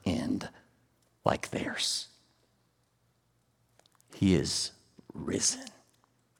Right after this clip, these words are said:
And he hears this, right? The eunuch hears this,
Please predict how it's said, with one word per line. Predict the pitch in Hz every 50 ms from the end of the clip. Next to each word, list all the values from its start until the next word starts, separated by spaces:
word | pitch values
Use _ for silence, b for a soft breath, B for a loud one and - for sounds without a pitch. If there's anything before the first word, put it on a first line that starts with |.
| _ _ _ _ _ _ _ _ _ _ _ _ _ _ _ _ _ _ _ _ _ _ - - _ _ _ _ _ _ _ _ _ _ _ _ _ _ - -
And | - 117
he |
hears | 113 123 - 214 254 -
this, | - - - - - -
right? | - 50 - - - - - - - - - - - -
The | 98 98
eunuch | 101 113 110 92 92 95
hears | - - 117 - 208 -
this, | - - 58 - - -